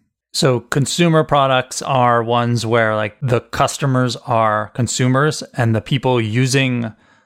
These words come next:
the product are the ones making the buying decision, the combination of those. Like, so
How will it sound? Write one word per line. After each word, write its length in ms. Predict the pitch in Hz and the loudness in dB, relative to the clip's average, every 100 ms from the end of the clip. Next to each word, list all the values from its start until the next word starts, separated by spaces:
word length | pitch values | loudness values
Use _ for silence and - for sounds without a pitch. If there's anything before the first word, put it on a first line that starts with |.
| _ | _
the 680 | - 120 117 113 110 110 104 _ _ - | -2 2 4 2 0 -2 -6 _ _ -4
product 580 | 123 104 101 101 - - _ _ _ _ - | -2 0 -2 -6 -14 -20 _ _ _ _ -12
are 300 | 247 127 110 | -4 -2 0
the 80 | 107 | -2
ones 300 | 107 104 95 | -2 -2 -2
making 580 | 107 101 104 101 98 95 | -2 -2 -4 -4 -4 -4
the 160 | 98 87 _ - | -8 -8 _ -6
buying 500 | 104 107 123 123 113 | -4 -4 -6 -6 -6
decision, 640 | 107 - 107 98 92 92 - - | -4 -2 -4 -4 -8 -10 -14 -8
the 140 | 123 | -6
combination 600 | - 110 107 98 98 120 | -2 -2 0 -4 -4 -4
of 120 | 113 | -4
those. 240 | 127 123 - | -4 -6 -6
Like, 160 | 139 | -10
so 280 | - 131 123 | -6 -6 -6